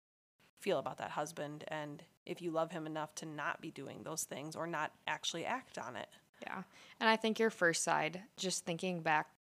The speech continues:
Speaker 2: there's a reason that you married him.
Speaker 1: Mm-hmm.
Speaker 2: And I feel like when you get to the point where it kinda seems where you're at with things is,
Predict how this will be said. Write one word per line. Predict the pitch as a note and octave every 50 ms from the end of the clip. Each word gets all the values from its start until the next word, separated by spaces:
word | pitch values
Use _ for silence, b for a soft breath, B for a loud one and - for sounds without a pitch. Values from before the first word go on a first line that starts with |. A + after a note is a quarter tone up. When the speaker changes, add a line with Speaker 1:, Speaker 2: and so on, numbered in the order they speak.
| _ _ _ _ _
Speaker 2:
there's | - G3 F#3 F3+
a | F3+
reason | E3+ E3+ E3 D#3+ D#3 D#3+ F3 E3+ F3+ G3+ G3+ F#3+ - -
that | - F3 -
you | E3 E3+
married | E3 D#3+ D3+ C#3+ D3 C#3+ E3+ -
him. | G3 F3+ F#3 G3 G3 F#3+ B B B B B G3+
Speaker 1:
Mm-hmm. | F#3 F3 E3+ E3 E3+
Speaker 2:
And | G3+ F#3 E3+ E3+ E3 D#3+ E3 E3+ D#3+ - _ _ _ _ _ _ -
I | - G3
feel | - - - B3 B3+ B3
like | A#3+ A3 G3+ G3 G3 F#3+ - - - - _ _ _ -
when | - G3 F#3+ F#3+
you | F#3 F3+
get | - F#3 F#3
to | - -
the | G3 F#3+
point | - - F#3+ F3 F3 -
where | F3+ E3+ E3
it | E3 - - - -
kinda | - - A#3 A3 G#3
seems | G3 - - G3 F3+ F3+ F3 F3 F#3 - _ _ _ _ -
where | - F3 F3 F3 E3+
you're | F3 E3+ E3+ E3 - -
at | E3+ D#3+ -
with | - F3 F3
things | - - F3 D#3+ D#3+ E3 E3 E3 - -
is, | - E3 E3 E3+ E3+ - -